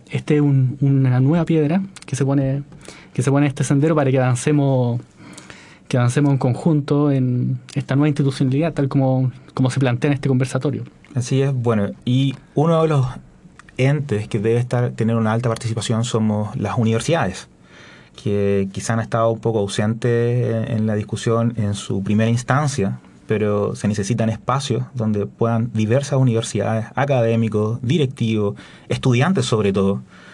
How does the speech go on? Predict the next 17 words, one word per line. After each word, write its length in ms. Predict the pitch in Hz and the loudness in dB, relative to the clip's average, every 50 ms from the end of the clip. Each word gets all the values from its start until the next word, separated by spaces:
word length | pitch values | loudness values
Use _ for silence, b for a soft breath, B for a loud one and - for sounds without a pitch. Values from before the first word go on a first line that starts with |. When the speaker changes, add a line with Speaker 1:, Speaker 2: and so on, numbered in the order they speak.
| B B B B B B | B B B B B B
Speaker 2:
ya 160 | - 98 98 98 | -2 -2 0 0
que 80 | 98 | 0
hoy 60 | 101 | 0
día 160 | 98 104 107 101 | 2 2 2 2
también 240 | 104 107 110 110 | 2 2 2 2
había 180 | 107 107 107 110 | 2 2 2 0
una 160 | 110 107 104 | 0 0 0
movilización 600 | 104 107 107 107 104 104 - 113 - - 107 107 98 | 0 0 0 0 -2 -2 -4 -6 -4 -2 -2 -2 0
por 160 | 110 107 107 | -2 0 0
la 60 | 104 | 0
educación, 500 | 107 107 123 123 - - 107 98 123 123 B B B B B B B B B B B - - | 0 0 0 -2 0 0 0 0 0 -2 B B B B B B B B B B B 0 0
parte 280 | 147 175 190 - - | 2 2 2 0 0
de 60 | 113 120 | 0 0
esa 140 | 123 - | 0 0
educación 540 | 120 117 117 120 123 123 - 107 110 117 120 117 | 0 0 2 0 0 0 0 0 0 0 0 0
es 220 | 117 120 123 123 | 0 0 2 2
la 400 | 120 117 120 123 135 143 - - | 0 0 0 0 -2 -4 -6 -12